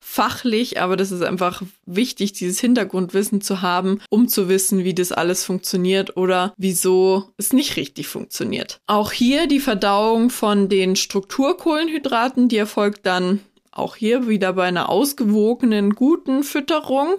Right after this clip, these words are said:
wenn alles richtig funktioniert, ausschließlich über den Dickdarm. Also das ist der Unterschied.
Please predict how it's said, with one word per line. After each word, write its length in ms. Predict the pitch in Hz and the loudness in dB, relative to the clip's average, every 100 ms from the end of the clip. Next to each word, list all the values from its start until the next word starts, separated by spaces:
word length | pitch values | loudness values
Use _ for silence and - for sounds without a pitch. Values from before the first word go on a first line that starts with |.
| - | -4
wenn 120 | 190 | -4
alles 340 | 185 202 208 233 | 0 0 -2 -4
richtig 300 | 233 220 - | -2 -4 -2
funktioniert, 640 | 196 202 214 202 214 - | -2 0 2 2 2 0
ausschließlich 680 | 180 196 - 208 202 190 - | 0 0 0 -2 -2 -6 -2
über 260 | 202 180 | -2 0
den 300 | 180 180 175 | 0 0 0
Dickdarm. 600 | 208 196 - 170 - 180 - _ _ _ | -4 -6 -4 -4 -4 -8 -14 _ _ _
Also 200 | 180 170 | -4 -4
das 200 | 170 170 | -4 -6
ist 160 | 160 - | -8 -6
der 100 | 160 | -6
Unterschied. 580 | 165 - - - - | -4 -6 -6 -6 -10